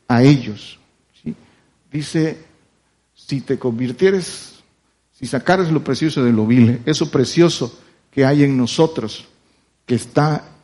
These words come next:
en los huesos, ese espíritu, eh, que es de Dios, que es limpio, que es libre, ¿sí? Ese es, dice que lo, si lo, lo descubrimos, que es a través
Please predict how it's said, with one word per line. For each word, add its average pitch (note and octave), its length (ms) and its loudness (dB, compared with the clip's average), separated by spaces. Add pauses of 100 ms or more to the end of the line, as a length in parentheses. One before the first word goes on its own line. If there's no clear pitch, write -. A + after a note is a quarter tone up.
(300)
en A#2 220 0
los G#2+ 160 -6
huesos, C3+ 460 -2
ese A2 180 -10
espíritu, C#3 720 0 (440)
eh, A2 500 -6 (260)
que B2+ 180 2
es D3 100 0
de D3 100 0
Dios, D3 640 2
que C3+ 80 -2
es B2+ 100 -2
limpio, C#3+ 480 6
que B2 100 0
es A#2+ 100 -2
libre, D#3+ 440 6 (420)
¿sí? D#3+ 320 -4 (360)
Ese D3+ 300 0
es, - 260 -8
dice C#3 260 -8
que C3 100 -2
lo, A2+ 300 0 (400)
si - 220 -4
lo, A2+ 320 2 (600)
lo A#2+ 220 0
descubrimos, B2+ 840 2 (220)
que D#3+ 80 -4
es D#3 100 -6
a D#3 100 -4
través D3 480 4